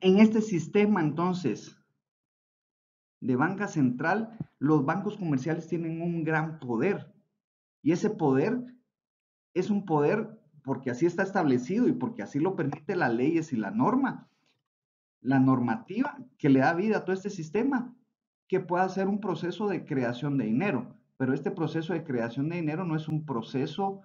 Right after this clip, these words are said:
de creación de dinero físico, porque el único dinero físico que existe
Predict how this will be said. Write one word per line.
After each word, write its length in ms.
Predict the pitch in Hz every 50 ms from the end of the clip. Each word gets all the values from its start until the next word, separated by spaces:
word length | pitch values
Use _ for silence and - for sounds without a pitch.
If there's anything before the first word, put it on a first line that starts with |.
| _ _ _ _ _ -
de 180 | - 143 127
creación 460 | - 123 127 120 113 113 - 143 151 151
de 80 | 135
dinero 300 | 123 117 127 131 120 -
físico, 800 | - - - 202 220 220 - - 160 135 - - - 113 107 - -
porque 300 | 120 120 - - 131 120
el 100 | 127 165
único 600 | 190 214 214 214 214 - - 165 143 - - 117
dinero 400 | 127 139 135 139 160 175 175 156
físico 520 | 156 165 185 175 - - 127 - - 110 -
que 120 | - 110
existe 680 | 107 - - - 214 247 247 - - 214 143 - -